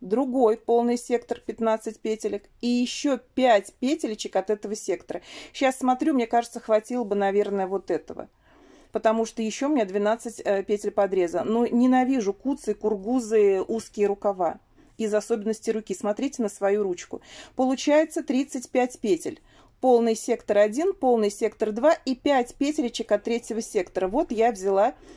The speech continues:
тридцать пять петель на рукава. А полноценные один, два, три, четыре нетронутых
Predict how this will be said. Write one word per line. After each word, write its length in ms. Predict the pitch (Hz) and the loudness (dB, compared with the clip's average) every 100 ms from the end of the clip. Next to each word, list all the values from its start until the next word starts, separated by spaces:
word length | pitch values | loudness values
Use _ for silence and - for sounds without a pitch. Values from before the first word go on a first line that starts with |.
| - | -10
тридцать 300 | - 214 - | -6 -6 -4
пять 220 | 214 202 - | -2 -2 -4
петель 280 | 240 233 | -4 -2
на 100 | 214 | 0
рукава. 480 | 208 - 196 170 151 - - - _ - | -2 0 2 2 0 -6 -20 -20 _ 2
А 340 | 226 220 208 - _ _ _ _ _ - | 6 6 4 -4 _ _ _ _ _ -6
полноценные 640 | 262 254 254 254 247 240 233 | 0 4 2 2 2 2 2
один, 500 | 233 226 226 202 196 | 2 2 0 0 0
два, 280 | 196 208 190 | 4 4 4
три, 380 | - 208 185 | -2 -2 -4
четыре 640 | - - 196 247 311 349 392 _ _ _ _ _ | -8 -10 -6 0 2 2 0 _ _ _ _ _
нетронутых 760 | 226 240 262 247 233 226 226 | -4 -2 2 2 0 -2 -4